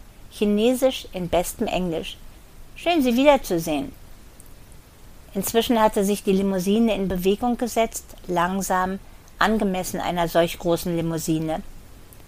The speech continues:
Man bog links ab von der Auffahrt ein wenig geradeaus, später rechts herum auf eine breite Straße.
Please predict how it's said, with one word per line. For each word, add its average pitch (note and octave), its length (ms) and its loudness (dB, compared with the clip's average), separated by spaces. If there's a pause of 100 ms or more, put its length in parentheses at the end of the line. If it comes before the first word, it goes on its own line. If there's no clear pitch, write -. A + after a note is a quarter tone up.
(300)
Man G#3+ 160 0
bog C4+ 220 4
links G#3+ 300 0
ab - 200 0
von A3+ 180 -4
der - 180 0
Auffahrt B3+ 520 0
ein F#3+ 180 -4
wenig F#3+ 280 -4
geradeaus, A3+ 560 2
später F#3 420 -2
rechts - 280 0
herum A3 280 0
auf E3 140 -2
eine F3+ 200 -4
breite F3 360 0
Straße. - 480 -8